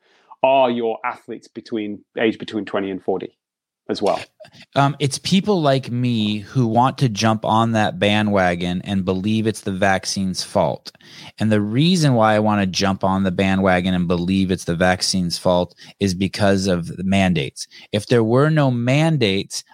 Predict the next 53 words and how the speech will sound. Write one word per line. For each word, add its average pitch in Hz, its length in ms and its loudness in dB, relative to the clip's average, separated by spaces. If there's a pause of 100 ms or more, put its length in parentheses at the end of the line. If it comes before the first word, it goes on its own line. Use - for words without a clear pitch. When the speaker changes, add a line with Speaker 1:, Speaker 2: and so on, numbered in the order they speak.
Speaker 2:
I 107 80 0
would 104 120 0
be 107 120 -4
like, 101 340 -4 (1400)
I 135 80 -4
could 139 140 0
be 143 100 2
less 135 200 2
biased. 104 560 0 (220)
Speaker 1:
Yes. 127 260 2
Speaker 2:
But 135 240 0
basically, 147 540 2
there's 120 260 2
a 123 60 2
fire 139 460 2
on 117 140 0
the 117 140 0
other 127 180 0
side 120 240 0
of 113 100 -2
a 104 60 0
door 104 320 2
that 131 160 0
I 127 100 0
feel, 139 440 -2 (220)
and 120 140 0
I'm 120 160 2
gonna 120 220 2
pile 120 420 2
anything 135 440 0
up 120 160 -2
against 113 340 -2
the 104 80 -4
door. 104 640 0
Speaker 1:
Yep. 147 240 0 (180)
Speaker 2:
I 123 120 2
don't 135 160 0
care 135 140 2
if 117 80 -2
it's 117 140 -4
a 110 60 0
Ming 117 240 0
Dynasty 117 500 -2
vase. 117 440 0 (420)
Speaker 1:
Yeah. 120 80 2
Speaker 2:
It's, - 120 -2 (220)
I 135 100 2
need 143 160 2
to 117 60 -4
stay 117 180 0
alive. 87 460 -2
<laughs> - 20 -12 (580)
Speaker 1:
Yeah. - 140 0